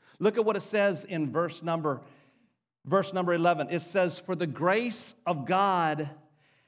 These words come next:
has appeared, bringing salvation for all people."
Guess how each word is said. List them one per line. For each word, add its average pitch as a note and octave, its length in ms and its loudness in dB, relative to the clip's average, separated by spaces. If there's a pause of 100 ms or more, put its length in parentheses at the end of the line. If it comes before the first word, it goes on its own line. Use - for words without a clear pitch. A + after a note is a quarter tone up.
(120)
has F3 320 0
appeared, G3+ 800 -2 (240)
bringing A#3+ 840 -2
salvation F#3 1040 -4 (240)
for D#3 220 -6
all E3 400 -2
people." B2+ 420 -12